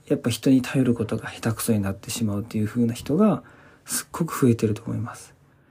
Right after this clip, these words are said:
だから、うちの整体来た時よく言うのが、その、言葉でうまく伝えられなくてもいいから、思ってること言いましょうとか、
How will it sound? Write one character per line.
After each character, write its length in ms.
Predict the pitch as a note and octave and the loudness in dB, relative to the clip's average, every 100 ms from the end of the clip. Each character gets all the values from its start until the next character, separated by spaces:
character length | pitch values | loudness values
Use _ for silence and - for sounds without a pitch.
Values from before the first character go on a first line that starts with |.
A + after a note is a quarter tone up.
| _ _ _ | _ _ _
だ 100 | - | -6
か 100 | G3 | 0
ら、 180 | E3+ D#3 | 4 4
う 80 | B2 | 4
ち 120 | B2 | 4
の 100 | C#3+ | 2
整 220 | C3+ C#3 | 2 0
体 160 | C#3 C#3 | 0 0
来 60 | - | 0
た 100 | B2 | 0
時 220 | A#2+ A2 | 0 2
よ 100 | A#2+ | 2
く 80 | A#2+ | 6
言 160 | C3 | 4
う 20 | A#2+ | 4
の 140 | G2 | 2
が、 320 | G2+ G2 G#2 - _ _ _ | -2 -4 -6 -12 _ _ _
そ 140 | - | -2
の、 60 | A#2+ | -2
言 300 | - E3 G#3 | -2 0 4
葉 100 | G3+ | 4
で 80 | D3 | 4
う 40 | |
ま 120 | D3 | 2
く 80 | C#3 | 0
伝 240 | - - C3+ | -6 -4 -2
え 20 | |
ら 120 | C3+ | 0
れ 40 | |
な 140 | C#3 C3+ | 2 0
く 100 | - | 0
て 80 | A2+ | 0
も 80 | |
い 80 | G#2+ | 0
い 40 | G#2+ | -2
か 140 | G#2 | -4
ら、 220 | G2+ G2 | -4 -2
思 200 | G#2+ C#3 | 0 2
っ 20 | D#3+ | 2
て 140 | D3 | 2
る 80 | A#2+ | 2
こ 80 | A#2 | 2
と 100 | A2 | 6
言 80 | |
い 40 | A#2 | 6
ま 120 | A#2 | 6
し 80 | A2+ | 4
ょ 60 | A2+ | 0
う 40 | |
と 120 | - | -2
か、 220 | - - | -10 -14